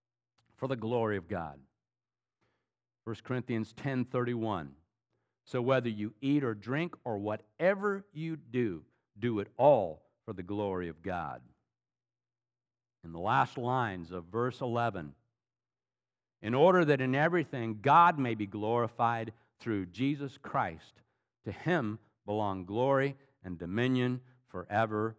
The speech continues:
and ever. Amen." Let's pray. Father,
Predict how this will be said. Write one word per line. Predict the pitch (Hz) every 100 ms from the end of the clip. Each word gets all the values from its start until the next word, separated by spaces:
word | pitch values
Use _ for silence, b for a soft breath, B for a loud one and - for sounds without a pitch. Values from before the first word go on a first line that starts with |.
| _
and | 85 82
ever. | 101 107 104 101 107 - _ _
Amen." | 95 87 80 82 80 65 _ _ _ _ _ _ _ _ _ _ _ _ _ _ _ _ _ _ _ _ _ _ _ _ _ _ _ _ _ _ -
Let's | 85 -
pray. | - 65 - _ _ _ _ b b b b b _ _ _ _
Father, | 156 135